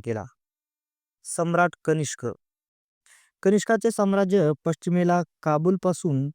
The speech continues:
पूर्वेला वाराणसीपर्यंत पसरले होते.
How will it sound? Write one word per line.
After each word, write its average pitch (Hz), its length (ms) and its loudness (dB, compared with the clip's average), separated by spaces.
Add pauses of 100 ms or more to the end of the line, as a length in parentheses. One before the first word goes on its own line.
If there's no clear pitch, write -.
(140)
पूर्वेला 156 540 0
वाराणसीपर्यंत 147 920 -2
पसरले 127 440 -4
होते. 110 260 -6